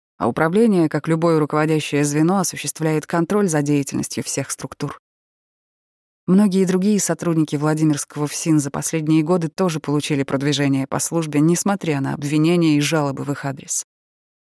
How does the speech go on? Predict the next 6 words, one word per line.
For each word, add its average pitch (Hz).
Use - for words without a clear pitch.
Большинство -
нынешних 165
начальников 147
областных 143
исправительных 143
учреждений 151